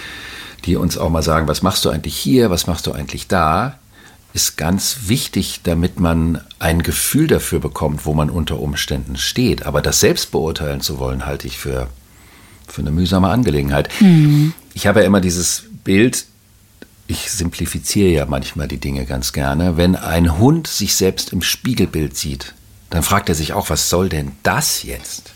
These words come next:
Speaker 2: Mhm.
Speaker 1: Der Spiegel ist ja für den Hund nicht geschaffen oder der Hund nicht für den Spiegel.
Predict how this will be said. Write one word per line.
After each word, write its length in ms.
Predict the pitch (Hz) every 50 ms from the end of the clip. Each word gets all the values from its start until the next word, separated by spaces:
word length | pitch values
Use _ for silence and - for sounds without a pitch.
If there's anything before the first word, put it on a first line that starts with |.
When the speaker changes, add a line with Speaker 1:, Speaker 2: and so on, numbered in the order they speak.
| - - - -
Speaker 2:
Mhm. 500 | 240 214 208 165 156 156 175 196 180 196 - - - - - - - - - - - - - - - - - -
Speaker 1:
Der 200 | 87 87 85 85
Spiegel 540 | - - - - - 107 127 147 135 139 131
ist 220 | - 127 104 -
ja 80 | 117 104
für 140 | - - 95
den 180 | 101 95 90
Hund 320 | 92 131 156 170 175 - -
nicht 180 | 87 76 -
geschaffen 460 | - 85 - - 87 85 - - 107
oder 180 | - - - 90
der 140 | 92 95 90
Hund 200 | 107 120 - -
nicht 160 | 113 101 -
für 100 | - 101
den 140 | 90 92 90
Spiegel. 420 | - - - 78 73 78 69 65